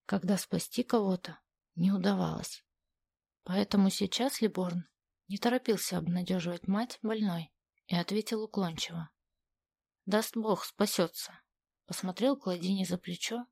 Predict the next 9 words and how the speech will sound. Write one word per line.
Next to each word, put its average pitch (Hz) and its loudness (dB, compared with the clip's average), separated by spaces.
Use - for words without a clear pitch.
и 185 0
вдруг 196 -2
ему 196 -2
сделалось 190 -2
так - -10
тоскливо. 180 -6
Впереди 180 0
расстилалось 208 0
зелёное 196 0